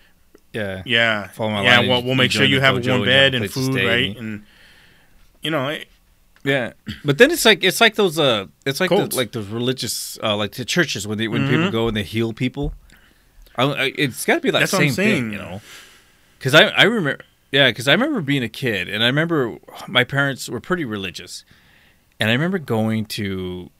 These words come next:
Speaker 1: it was like one of those things, you know, they would, they would pray on
Speaker 2: Mm-hmm.
Speaker 1: you and they would, they would heal, <clears throat> and they were, and I was probably about, probably thirteen, thirteen, fourteen years old, and I remember going up there,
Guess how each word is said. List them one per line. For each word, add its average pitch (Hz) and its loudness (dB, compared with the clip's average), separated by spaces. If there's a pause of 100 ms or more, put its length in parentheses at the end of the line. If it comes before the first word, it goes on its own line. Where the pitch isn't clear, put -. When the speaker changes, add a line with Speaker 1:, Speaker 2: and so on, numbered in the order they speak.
(440)
Speaker 1:
it 120 -6
was 117 -4
like 117 -2
one 127 -2
of 135 -2
those 113 -6
things, 113 -2
you 117 -2
know, 104 -8 (560)
they 117 -6
would, 107 -8
they 123 0
would 110 -2
pray 120 4
on 120 4
Speaker 2:
Mm-hmm. - -2
Speaker 1:
you 117 0
and 110 -2
they 107 -2
would, - -8
they 110 -8
would 101 -8
heal, 127 -2 (280)
<clears throat> - -18
and 120 0
they 147 6
were, 151 2 (400)
and 127 0
I 127 4
was 185 4
probably 139 2
about, 90 -4 (600)
probably 120 -4 (260)
thirteen, 95 -8 (600)
thirteen, 107 -6
fourteen 98 -10
years 95 -10
old, 95 -12 (1200)
and 110 4
I 113 4
remember 147 0
going 120 -2
up 165 -2
there, 80 -8